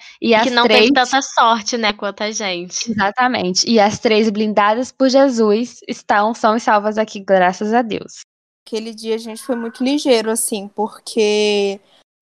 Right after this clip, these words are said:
Speaker 3: é, a Gil foi comigo, né, pra, pro jogo. Inclusive, teremos aí um relato da Gil nesse episódio, ao longo desse episódio. E a Gil foi comigo pro jogo, de Volta Redonda pra lá.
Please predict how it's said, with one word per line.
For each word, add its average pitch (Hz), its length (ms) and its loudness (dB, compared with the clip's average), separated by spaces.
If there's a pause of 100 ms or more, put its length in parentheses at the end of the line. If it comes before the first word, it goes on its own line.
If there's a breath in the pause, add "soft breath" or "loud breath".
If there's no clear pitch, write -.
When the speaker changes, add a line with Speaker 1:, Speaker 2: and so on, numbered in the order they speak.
Speaker 3:
é, 202 440 0
a 202 180 0
Gil 214 340 -8
foi 233 280 -4
comigo, 254 580 -6
né, 285 260 -4 (140)
pra, 202 960 -2 (160)
pro 214 160 -14
jogo. 254 640 -2 (160)
Inclusive, 220 520 -8
teremos 220 400 -2
aí 214 160 -4
um 214 80 -8
relato 220 440 2
da 220 160 4
Gil 220 440 -8
nesse 220 260 -8
episódio, 214 640 -2
ao 214 100 -2
longo 202 220 -10
desse 208 200 -12
episódio. 208 680 -6 (840)
E 226 760 -4
a 226 100 4
Gil 240 180 -2
foi 254 200 2
comigo 254 400 -2
pro 285 200 -2
jogo, 247 480 0
de 214 200 -10
Volta 220 280 2
Redonda 247 600 -2
pra 220 240 0
lá. 208 340 -2